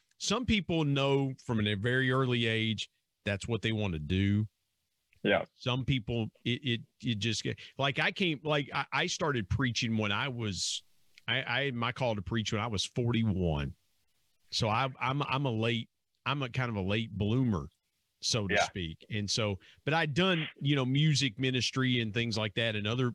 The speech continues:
Speaker 1: other ministries, but, but not, not any, anything pulpit related. Did, for, for you, was it,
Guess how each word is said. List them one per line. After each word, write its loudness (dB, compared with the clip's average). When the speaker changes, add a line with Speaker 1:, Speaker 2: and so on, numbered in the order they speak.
Speaker 1:
other 0
ministries, 0
but, -2
but 0
not, 0
not 0
any, 0
anything -2
pulpit 2
related. 0
Did, 0
for, -6
for 4
you, 4
was 2
it, 0